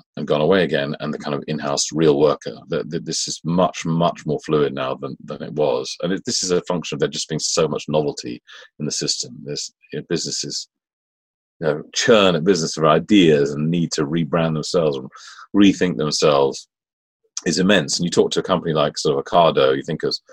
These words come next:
you know, food delivery and so on. And, and I think, I hope, I hope I'm misquoted, I think that they,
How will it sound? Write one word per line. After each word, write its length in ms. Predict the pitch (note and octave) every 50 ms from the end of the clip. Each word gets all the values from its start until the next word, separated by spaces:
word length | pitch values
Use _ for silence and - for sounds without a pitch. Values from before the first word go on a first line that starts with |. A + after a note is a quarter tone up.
| - _ _ _ _ _ _ _ _ _ -
you 80 | D#2+
know, 120 | C#2+ C2+ C2
food 320 | - - F2+ D#2+ D#2 C2+
delivery 480 | - D2 D2 D2 B1+ C2+ D2 D2 C#2+ C#2+
and 120 | C#2 C#2+
so 200 | - - D#2+ C#2+
on. 160 | C#2 C#2 D2
And, 200 | D#2 D#2 D#2 D2+ - -
and 200 | - E2 D#2+ E2
I 80 | D#2 - - -
think, 280 | - A#2 G#2 E2+ - - - -
I 80 | D2+ D2+
hope, 220 | D#2+ F2+ F2 - _ - - -
I 60 | C#2
hope 120 | D#2 C#2+ D2 C#2+
I'm 180 | C#2 C#2+ -
misquoted, 380 | - D2 - - D2+ D2 C#2+ D2+
I 40 | D2+ -
think 180 | - - -
that 140 | D#2+ E2 D#2
they, 160 | D2+ E2 D#2+